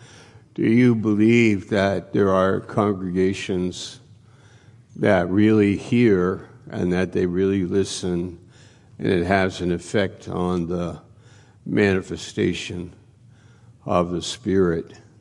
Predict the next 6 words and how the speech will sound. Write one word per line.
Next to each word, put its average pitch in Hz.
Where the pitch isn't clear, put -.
that 87
night? 87
Yeah. 85
Uh, 110
do 107
you, 131